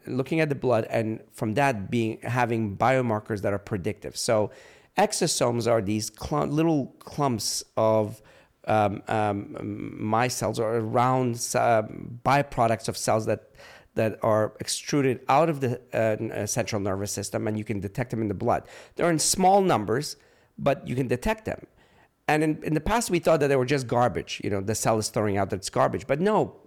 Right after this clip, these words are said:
there are different exosomes, and some of them actually give you a good picture of the pathologies of Alzheimer's,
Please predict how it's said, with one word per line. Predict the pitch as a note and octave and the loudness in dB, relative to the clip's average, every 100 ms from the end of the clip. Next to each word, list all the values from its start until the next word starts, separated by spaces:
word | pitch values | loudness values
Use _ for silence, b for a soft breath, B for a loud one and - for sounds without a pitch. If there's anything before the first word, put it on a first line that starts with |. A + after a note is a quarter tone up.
| _ _ | _ _
there | - B2+ | 0 0
are | |
different | A#2 E3 - F3+ D#3 - - | 2 -2 0 -2 -2 -4 -4
exosomes, | C3 - E3 G#3+ G#3+ G#3+ B B B B - | -4 -2 -2 0 0 -2 B B B B -4
and | D3 | -2
some | C3 F#3 G3+ | 0 0 0
of | F3 | 2
them | D3+ C#3 - C3+ | 0 0 -2 0
actually | C#3+ - C#3+ | 0 2 0
give | B2 B2+ | 0 0
you | B2 | 0
a | |
good | G2+ D3 - | 2 -2 0
picture | - - - A#2 | -4 -6 -4 -4
of | A#2 A2+ A2 G#2+ - B B B _ - | 2 4 4 2 -4 B B B _ -4
the | A#2+ A#2+ G#2+ - | 0 2 2 0
pathologies | G#2+ - D3 G#3 F3 A#2 G#2+ | -4 0 2 4 4 2 0
of | G2+ - | -2 0
Alzheimer's, | D3+ F#3 - - - - | 0 2 2 0 -2 -12